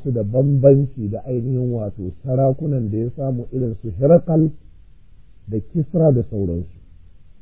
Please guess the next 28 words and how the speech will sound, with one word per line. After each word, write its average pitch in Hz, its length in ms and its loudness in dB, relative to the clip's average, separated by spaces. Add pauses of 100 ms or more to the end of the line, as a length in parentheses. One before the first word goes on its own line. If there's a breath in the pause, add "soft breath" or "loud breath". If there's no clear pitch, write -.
(340)
Don 123 180 -2
haka 139 200 0
annabi 123 340 6
ya 151 160 10
zo 180 80 8
ya 180 220 12
same 139 300 4
su 127 120 -2
da 107 100 0
sarautunsu, 92 680 0 (260)
sallallahu 107 520 6
alaihi 95 340 -2
wasallam. 82 320 -6 (840)
Na 139 140 8
farko 180 360 10
tukuna 135 600 6
ya 143 260 10
kiraye 120 460 8
su 123 160 -6
zuwa 120 240 8
ga 92 100 -2
musulunci. 95 600 -4 (1300)
Kaf 139 200 -4 (120)
ɗinsu 156 300 6
ba 113 180 4
wanda 107 240 4
ya 82 140 -2
amsa. 90 340 -10